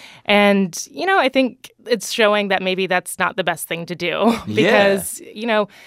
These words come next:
Speaker 1: I think the Trump administration right now is really nervous that they might, you know, have a botched response to this, and that might end up hurting the stock
Speaker 2: Yeah.
Speaker 1: market, and that might be a bad reflection on Trump. Well, you know, because that's a huge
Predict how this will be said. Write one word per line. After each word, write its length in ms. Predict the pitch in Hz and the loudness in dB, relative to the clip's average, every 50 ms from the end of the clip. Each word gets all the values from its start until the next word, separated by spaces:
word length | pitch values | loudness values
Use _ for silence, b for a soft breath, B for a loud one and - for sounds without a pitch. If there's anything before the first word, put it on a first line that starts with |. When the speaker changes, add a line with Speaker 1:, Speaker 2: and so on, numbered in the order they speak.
| B B - | B B -2
Speaker 1:
I 180 | - 214 214 - | -2 -2 -2 -2
think 260 | - 220 214 202 - | -4 -4 -4 -2 -4
the 80 | - 185 | -4 -2
Trump 200 | - 196 180 160 | -2 -2 0 0
administration 560 | 196 180 170 170 165 - 175 160 - 180 170 | -2 -2 -2 -2 -2 -2 -4 -4 -2 -2 -2
right 160 | 160 156 170 | -2 -2 0
now 200 | 165 160 160 156 | 0 0 2 2
is 180 | 160 160 151 143 | 2 0 -2 -2
really 260 | 156 165 165 165 160 | -2 0 0 0 0
nervous 480 | 160 185 220 226 185 180 170 175 - - - | 0 0 0 2 2 2 0 0 -2 -2 -2
that 460 | 180 160 160 165 165 170 - - - _ _ _ _ _ _ | 0 2 2 2 0 -2 -4 -12 -20 _ _ _ _ _ _
they 120 | - 170 165 | -2 -2 -2
might, 320 | 160 160 180 - - _ _ _ - | -2 -4 -4 -6 -10 _ _ _ -10
you 80 | 185 | -10
know, 60 | 170 151 | -4 -2
have 120 | 175 170 | -2 -2
a 60 | 165 | 0
botched 280 | 147 165 160 165 - - | 0 0 0 0 0 -4
response 400 | 196 175 - 220 202 202 196 - | -4 0 2 2 2 2 2 -2
to 60 | - | -2
this, 220 | 165 160 165 160 - | -2 -2 -2 -2 -4
and 80 | 175 170 | -4 -2
that 100 | 165 165 | -2 -2
might 160 | 165 165 - | -2 -4 -4
end 160 | 170 165 160 165 | -4 -2 -2 -4
up 100 | 170 - | -4 -4
hurting 520 | - - 175 170 165 156 156 160 160 156 B B B B B B B | -4 -4 -2 0 0 0 0 -2 -4 -8 B B B B B B B
the 80 | - 165 | -12 -6
stock 200 | - - 170 165 | -2 0 0 2
Speaker 2:
Yeah. 80 | 170 | 2
Speaker 1:
market, 300 | 170 165 160 185 175 - | 0 0 2 2 0 2
and 200 | - 170 165 165 165 | 0 -2 -2 -2 -2
that 200 | 151 160 - - | -2 -4 -4 -4
might 200 | 170 156 165 - | -6 -6 -4 -2
be 80 | 170 | -4
a 60 | 165 147 | -2 -2
bad 180 | 156 147 160 | -2 -2 -2
reflection 480 | 170 170 - - 147 - - 180 165 165 | -2 -4 -4 -6 -6 -4 -2 -2 -2 -2
on 140 | 156 165 - | -4 -6 -4
Trump. 380 | - - 214 196 170 - - - - | 0 2 2 2 2 -2 -10 -18 -10
Well, 300 | 185 180 165 165 156 151 - | -4 0 0 0 0 -2 -6
you 80 | - 170 | -10 -10
know, 80 | 151 151 | -8 -6
because 180 | - - 165 - | -6 -6 -2 -2
that's 180 | 151 180 - | -2 -2 -2
a 60 | 214 190 | -6 -8
huge 300 | - - 190 196 160 | -6 -6 -6 -6 -6